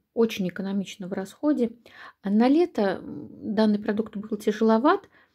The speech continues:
даже на вечернее использование, а вот, э, зимой, поздней осенью я прекрасно и с большим удовольствием им пользовалась. Настолько, э, как бы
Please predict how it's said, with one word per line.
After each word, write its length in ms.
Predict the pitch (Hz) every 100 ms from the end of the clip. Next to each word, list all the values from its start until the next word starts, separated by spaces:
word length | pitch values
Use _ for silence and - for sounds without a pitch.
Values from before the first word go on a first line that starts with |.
| _ _ _ _ -
даже 320 | 214 202 190
на 160 | 185 196
вечернее 480 | 226 - 185 180 175
использование, 640 | - - 170 185 175 170
а 100 | 233 285
вот, 300 | 247 240 214
э, 360 | 180 190 247
зимой, 600 | 202 - 202 277 269 220 _ _ -
поздней 240 | 208 202
осенью 400 | 240 247 196 175
я 100 | 185
прекрасно 640 | 190 214 196 156 170 180 _ _ _ _ -
и 60 | 214
с 60 |
большим 300 | - 190 202
удовольствием 540 | 185 190 185 - 185 185
им 240 | - 208
пользовалась. 640 | 208 294 302 254 185 180 - _ _ _ _ _ _ _ _ -
Настолько, 580 | 226 220 269 311 302 254 - - - _ -
э, 240 | 214 208 247 - 247
как 180 | - 208
бы 280 | 202 202 226